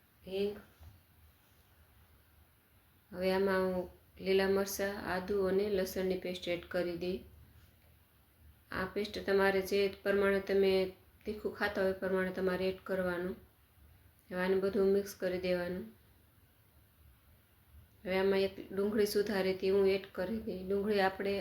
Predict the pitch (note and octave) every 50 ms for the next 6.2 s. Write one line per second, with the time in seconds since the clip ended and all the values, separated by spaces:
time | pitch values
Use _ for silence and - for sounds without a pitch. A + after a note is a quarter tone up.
0 | F#3+ - - F#3 F#3+ - - G#3 G3+ G#3 G#3 G3 G3+ G3 G3+ G3+ - A3+ G3+ F#3+
1 | F#3+ - F#3+ G3 G3 - G#3 F#3+ - G3 G3 G#3 G#3+ - - G3+ - - F3+ F3+
2 | - F#3+ F#3 F#3 F3+ F3+ F3+ F#3 G3 - - - - - - - _ _ _ _
3 | _ _ - F#3+ G3+ G3+ - - F#3+ F#3+ F#3 G3 G3 F#3+ G#3 G3 F#3+ F#3+ G3+ G3+
4 | G3 - - - - G#3 G#3+ A3 G#3+ G#3+ G#3+ - - - - _ _ _ _ _
5 | _ _ _ - - G3 - - G3+ F#3+ F#3 F#3 - G3 F#3 F3+ F#3+ F#3+ F#3+ G3
6 | F#3 F#3 F#3+ G3